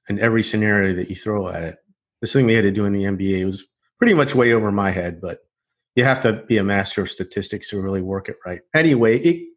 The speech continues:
the point is that it crunches millions, hundreds of millions of, of calculations. It gives you probabilities that are reaching the point of almost a perfection in a calculation,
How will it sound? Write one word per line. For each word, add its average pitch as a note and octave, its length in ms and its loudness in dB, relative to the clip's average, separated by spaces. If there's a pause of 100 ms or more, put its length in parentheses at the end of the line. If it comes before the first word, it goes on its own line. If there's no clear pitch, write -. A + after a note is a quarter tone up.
(240)
the D3+ 80 0
point D#3+ 340 2
is A#2+ 140 2
that A#2+ 160 2
it C3+ 140 0
crunches C3 480 0
millions, A2 600 0 (380)
hundreds C3 320 2
of G#2 100 0
millions G#2+ 360 0
of, F#2 200 -4 (180)
of G#2 160 -8
calculations. G2+ 920 -4 (300)
It A2+ 140 -6
gives A#2+ 200 0
you G2+ 260 0 (380)
probabilities G#2 960 0 (680)
that A#2+ 100 2
are G#2+ 420 0 (840)
reaching B2 340 0
the G2+ 100 0
point A2 320 0
of F#2 240 -6 (440)
almost G#2+ 320 -2
a - 40 -4
perfection F2+ 720 -4 (200)
in G2+ 100 -4
a F#2 40 -2
calculation, G2+ 800 0